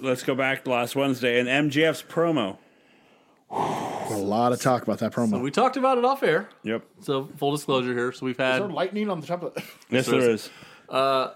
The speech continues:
Speaker 3: so we've had some of these discussions already, but for the listeners who weren't here in the room with us,
Speaker 2: Hell, why not?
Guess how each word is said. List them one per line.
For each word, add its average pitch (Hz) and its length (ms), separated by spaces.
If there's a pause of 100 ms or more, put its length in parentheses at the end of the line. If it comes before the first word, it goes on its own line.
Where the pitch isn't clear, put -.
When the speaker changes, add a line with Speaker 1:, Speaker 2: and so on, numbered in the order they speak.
(120)
Speaker 3:
so - 140
we've 156 120
had 196 360
some 320 260
of 294 60
these 269 80
discussions 214 340
already, 165 460
but 180 520
for 185 140
the 156 300
listeners 151 480
who 160 100
weren't 143 180
here 120 140
in 113 60
the 113 80
room 107 100
with 107 140
us, 123 260 (300)
Speaker 2:
Hell, 165 180
why 165 160
not? 170 300